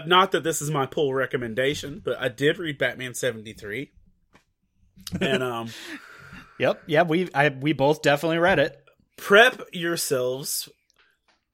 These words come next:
Speaker 1: Man, what the crap is happening with Batman? Um, because I legitimately,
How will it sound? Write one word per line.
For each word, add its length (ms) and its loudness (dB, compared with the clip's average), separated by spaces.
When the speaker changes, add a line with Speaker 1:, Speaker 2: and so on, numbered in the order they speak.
Speaker 1:
Man, 160 -8
what 140 -6
the 60 -4
crap 340 2
is 80 -8
happening 320 -2
with 120 -10
Batman? 500 -8
Um, 580 0
because 400 4
I 220 6
legitimately, 1000 -4